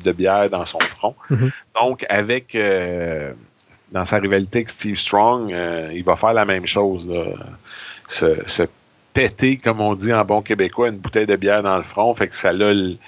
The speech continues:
Speaker 1: le visuel de la bière qui explose, puis bien sûr, euh, si tu trouves le front, t'as quasiment, tu peux pas faire autrement.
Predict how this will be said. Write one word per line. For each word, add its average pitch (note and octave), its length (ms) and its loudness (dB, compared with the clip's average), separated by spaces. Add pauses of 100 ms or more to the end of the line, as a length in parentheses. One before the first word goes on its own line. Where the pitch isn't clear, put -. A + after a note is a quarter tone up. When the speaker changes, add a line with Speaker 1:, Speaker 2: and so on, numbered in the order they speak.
(480)
Speaker 1:
le G2 100 2
visuel B2+ 800 2
de A2 60 -2
la G#2 100 2
bière A2+ 400 2
qui A#2 100 -6
explose, A#2 680 0
puis - 140 -10
bien G2+ 220 -2
sûr, A2+ 400 2
euh, G2 160 4
si - 100 -10
tu - 160 -14
trouves A#2 420 -2
le G#2+ 120 4
front, A#2 340 -2
t'as A2 100 -2
quasiment, G#2 580 0
tu - 120 -16
peux F#2+ 80 -6
pas F#2+ 140 2
faire G#2 180 2
autrement. F#2+ 500 0